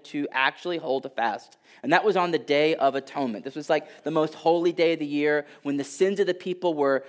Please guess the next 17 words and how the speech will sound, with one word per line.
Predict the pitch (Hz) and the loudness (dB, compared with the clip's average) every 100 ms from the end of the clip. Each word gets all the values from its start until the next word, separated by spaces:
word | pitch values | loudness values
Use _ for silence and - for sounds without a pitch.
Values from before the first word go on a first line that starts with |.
| - 135 | -10 -2
were | 143 | -2
brought | - 160 170 | 4 4 4
before, | 175 - 175 170 165 160 - | 0 -4 0 2 2 0 -4
uh, | - 143 | 0 0
the | 135 | -2
priest, | - 180 180 | -6 -4 -4
and | 175 | -6
it | |
was | 135 | -10
kinda | - 165 | -6 -2
like | 156 - | -2 -2
this | 123 - | -6 -8
corporate | - - 185 208 208 214 208 - - - | -12 -4 2 2 2 0 0 -2 -16 -6
confession, | 190 156 180 175 180 160 | -4 -2 0 0 0 -4
this | 135 | -6
corporate | - - 208 208 214 - | -6 2 2 4 -2 -2
cleansing, | 160 165 165 160 139 123 | -4 -2 -2 -4 -6 -6